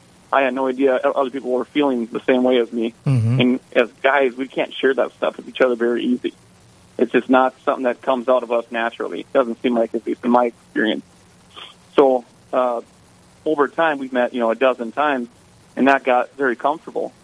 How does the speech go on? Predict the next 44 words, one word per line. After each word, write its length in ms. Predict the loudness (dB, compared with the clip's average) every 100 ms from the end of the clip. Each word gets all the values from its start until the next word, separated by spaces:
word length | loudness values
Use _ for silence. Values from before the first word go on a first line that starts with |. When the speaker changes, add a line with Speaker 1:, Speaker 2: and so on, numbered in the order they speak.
| _
Speaker 1:
So 120 | 0 2
those 220 | 2 0
feelings 460 | -2 -2 0 -2 -6 -14 _ _ _ 0
of, 160 | 2 2
like, 260 | -2 -2
being 220 | -2 0
nervous 280 | 2 2 -2
to 60 | -8
share 220 | -2 0
with 80 | 2
those 180 | 0 0
guys 220 | -2 -2
went 180 | -2 -2
away. 260 | -2 -2 -4 _ _ _ _ -2
Well, 80 |
then 140 | 2 2
I 40 |
had 120 | 0
those 120 | -2 -4
feelings 300 | -4 -2 2
all 240 | 2 2
over 160 | 0 -4
again, 400 | -2 -4 -4 -8 _ _ -20 _
'cause 80 | 0
I 60 | 2
thought 240 | 4 4
I 100 | 2
was, 160 | -2 -8 -12 -12
you 60 | -4
know, 80 | -2
I 40 |
was 140 | -2 -4
ranking 380 | -4 -2 0
everybody, 400 | 0 2 2 2
like 180 | 2 -2
you 80 | -4
just 200 | -8 0
said. 280 | 2 2 -2 -14 _ _ -16 -4
I'm 80 |
going 240 | 0 2 2
to 60 | -2
this 140 | -2 -4 _ _ _ _ _ _ _ -20 _ _ _ -4
higher 300 | 2 4 4
level, 380 | 2 0 -4